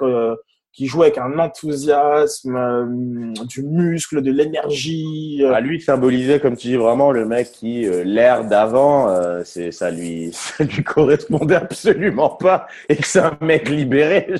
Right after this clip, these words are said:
Speaker 2: Genre, lui, il a vraiment dû déboucher une bouteille de champagne chez lui quand il a appris que, que Klopas n'était pas là. Lui, c'est sûr, c'est
Speaker 1: Non,
Speaker 2: un
Speaker 1: il y a,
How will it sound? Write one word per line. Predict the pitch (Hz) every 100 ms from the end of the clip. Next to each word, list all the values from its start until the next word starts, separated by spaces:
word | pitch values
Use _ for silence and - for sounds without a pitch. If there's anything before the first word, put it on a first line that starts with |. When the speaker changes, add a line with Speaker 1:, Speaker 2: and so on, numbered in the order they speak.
| -
Speaker 2:
Genre, | 170 - - - -
lui, | 143 247
il | 220
a | 165
vraiment | 160 185 214 208
dû | 185 208
déboucher | 185 160 165 180
une | 170
bouteille | 165 165 147
de | 139
champagne | 156 170 208 170
chez | 139 143
lui | 139
quand | 135 131
il | 120
a | 117
appris | - 147 160 180
que, | 226 - - - - _
que | 160
Klopas | - 175 151 165 185 185
n'était | 165 -
pas | -
là. | 175 170
Lui, | 170 196
c'est | 123
sûr, | 127 - 220 110
c'est | - 139
Speaker 1:
Non, | 143
Speaker 2:
un | - - - -
Speaker 1:
il | 180
y |
a, | -